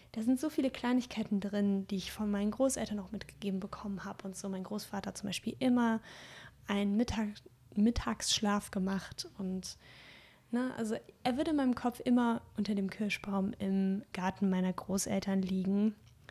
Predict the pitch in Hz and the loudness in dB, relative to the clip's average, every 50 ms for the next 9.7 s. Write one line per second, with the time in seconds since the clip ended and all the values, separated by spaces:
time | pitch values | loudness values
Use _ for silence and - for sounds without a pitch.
0 | - - - - - 208 202 202 185 190 190 185 185 185 185 185 196 208 247 - | -20 -20 -10 -2 2 2 4 4 4 2 2 2 2 2 2 2 2 0 -2 -6
1 | - - - - 254 240 226 214 - - 208 208 202 - - 208 208 208 220 233 | -12 -8 0 4 6 6 6 6 6 6 6 6 6 6 6 8 10 10 10 8
2 | - - - - - - - - - - - - 240 208 214 220 208 214 214 196 | 6 4 0 -2 -4 -8 -14 -18 -20 -18 -4 4 6 8 8 8 8 6 4 2
3 | 190 - - - - 196 - - 208 202 196 196 208 226 220 202 208 202 208 - | 2 2 2 2 0 -2 0 0 2 2 4 4 2 2 2 2 2 0 0 0
4 | 196 190 196 190 202 196 185 190 - - 190 190 190 185 - 190 190 190 - - | 2 2 2 4 4 2 2 0 0 2 2 2 2 4 4 4 4 4 2 2
5 | 185 185 185 - - - - - - - - - - - - - - - - 208 | 2 2 2 0 -6 -14 -12 -12 -12 -12 -12 -14 -14 -16 -20 -20 -10 -4 0 2
6 | 190 190 185 180 180 170 - - - - - - - - _ _ - 226 202 208 | 4 4 4 2 2 0 -2 -4 -6 -10 -16 -20 -20 -20 _ _ 4 6 6 6
7 | - - 202 196 190 190 - - - 185 180 185 - 196 185 190 190 190 - 196 | 6 4 4 4 4 2 2 0 0 0 0 0 0 0 0 2 2 0 0 0
8 | 185 185 185 185 - - 185 185 190 190 - - 190 185 190 180 175 - - 202 | -2 0 -2 -2 -4 -6 -6 -4 -4 -4 -2 -4 -4 -4 -4 -6 -6 -4 -2 -2
9 | 196 190 190 185 185 185 190 185 - 185 180 185 202 | -2 0 0 -2 0 0 0 0 -2 -2 -2 -2 -4